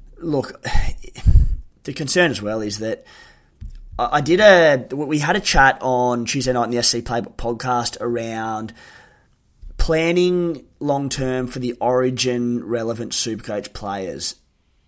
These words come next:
Who we're looking to flip, who we're looking to hold through that bye period. And I've put actually an article up online for S C Playbook subscribers, a r-, further, a further look into that, put it in writing for you.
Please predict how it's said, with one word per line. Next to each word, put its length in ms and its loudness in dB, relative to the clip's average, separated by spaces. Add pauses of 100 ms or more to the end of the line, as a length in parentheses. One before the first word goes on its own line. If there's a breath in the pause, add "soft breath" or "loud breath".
(180)
Who 140 0
we're 120 2
looking 200 -2
to 60 -6
flip, 340 -2
who 80 -2
we're 100 2
looking 220 -2
to 60 -6
hold 500 0 (460 loud breath)
through 280 6
that 200 2
bye 240 4
period. 640 -2
And 320 -4
I've 300 -4
put 180 0
actually 300 0
an 80 0
article 340 2
up 240 0
online 640 -4
for 140 -8
S 140 -4
C 140 -4
Playbook 360 -8
subscribers, 800 -4
a 60 -10
r-, 200 -2 (120)
further, 600 -2 (360 loud breath)
a 40 -18
further 280 8
look 240 -2
into 260 -6
that, 240 -2
put 140 -8
it 100 -2
in 100 -8
writing 380 0
for 240 0
you. 240 -2